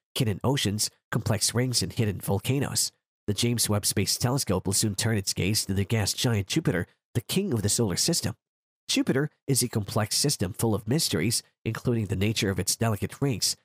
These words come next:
how its largest moons may harbor oceans of water or hidden volcanoes, and how massive storms like the Great Red Spot form in the turbulent atmosphere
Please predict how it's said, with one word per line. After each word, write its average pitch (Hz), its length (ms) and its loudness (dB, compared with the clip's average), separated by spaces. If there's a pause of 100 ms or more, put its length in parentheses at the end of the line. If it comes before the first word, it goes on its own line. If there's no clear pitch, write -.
(160)
how 113 140 4
its - 160 0
largest 104 480 0
moons 101 320 0
may 90 80 0
harbor 104 420 0
oceans 117 340 0
of 98 100 0
water 113 320 2 (200)
or 101 100 0
hidden 107 300 0
volcanoes, 117 600 0 (260)
and 120 120 0
how 180 140 2
massive 113 420 0
storms 113 360 0
like 101 140 0
the - 80 -6
Great 120 340 -2
Red 131 220 0
Spot - 340 0
form 110 360 0
in 104 100 0
the - 80 -2
turbulent 104 460 0
atmosphere 113 560 0